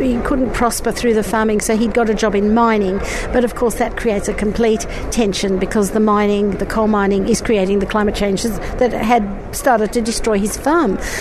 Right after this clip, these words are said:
So there's the, this is an absolutely central tension in our society at the moment. And you were at that forum. What do you think we need to do to make the transition for jobs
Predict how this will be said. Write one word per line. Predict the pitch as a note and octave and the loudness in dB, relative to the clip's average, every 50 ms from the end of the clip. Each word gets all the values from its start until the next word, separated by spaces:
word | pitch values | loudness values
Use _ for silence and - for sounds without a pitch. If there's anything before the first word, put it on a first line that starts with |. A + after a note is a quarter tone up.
| - - - | -8 -6 -6
So | - - C4+ C4 | -2 0 2 2
there's | - - E4 F4+ G4+ G4+ - | 2 2 2 2 2 2 0
the, | - C#4+ C#4 - | -2 -4 -2 -2
this | - D#4+ - | -2 -2 -2
is | D#4+ C4 | -2 -2
an | C4+ B3 - - | -2 -2 -2 -4
absolutely | C4 D4 D#4+ - - D4 C4+ B3+ A#3 G#3 A3+ A#3 A#3+ A3+ F#3+ - - - - - - - - | -4 -6 -4 -4 -2 0 2 2 2 2 2 0 0 0 -2 -4 -6 -6 -6 -6 -6 -6 -6
central | - - - - - B3 B3+ - - A#3+ A3 G#3+ G#3+ | -4 -4 -4 -2 0 0 0 2 2 2 2 2 0
tension | - - A3+ A#3 G#3+ G3+ - A3 G#3+ | -2 -2 0 0 0 0 0 0 0
in | G#3+ G#3 | 2 2
our | G3+ G3+ G3+ G3 | 2 2 0 0
society | - A3+ G3 - A3+ G#3+ G#3+ A3 B3 A#3 | 0 0 0 2 2 2 2 2 0 0
at | A3+ - | 0 0
the | A3+ | 0
moment. | A3 G3+ G3 G3+ G#3 G#3+ - - - - - - - - - | 2 2 2 0 0 -2 -4 -6 -6 -4 -4 -4 -4 -4 -2
And | A#3+ A#3+ B3+ C4 | 0 2 4 4
you | D4 E4 | 4 6
were | F4 D4+ B3 | 6 4 4
at | A3 - - | 2 2 0
that | A3 G#3 - | -2 -4 -4
forum. | - - A3 G#3 G#3 A3 B3+ | -2 -2 0 0 2 2 2
What | E4 F#4 - - | 2 2 2 2
do | E4+ D#4 | 2 2
you | C#4+ C4 | 2 2
think | - - C4+ B3 A3+ A3 - - - - - - - - - | 2 0 2 2 0 0 -2 -4 -4 -2 -2 -2 -2 -2 0
we | B3+ A#3 C4 B3 | 0 2 2 4
need | A#3+ A#3 A3+ A3+ - | 4 4 2 2 0
to | B3 | 0
do | G#3+ A#3 A#3 A3 | 2 2 2 2
to | - A3+ | 2 2
make | A3+ G#3+ G#3+ G#3 - - | 2 2 0 0 -2 -2
the | G#3 G3+ - - - | -2 -2 -4 -4 -4
transition | - A3+ G#3 G#3 G3+ A3 A#3 - - A3 G3+ | -2 0 0 0 0 0 0 0 0 0 0
for | - A3 | 0 -2
jobs | F#3+ F3 - - B3+ A#3+ A3 E3+ D3+ - - | -2 -2 0 0 0 2 2 0 -2 -4 -6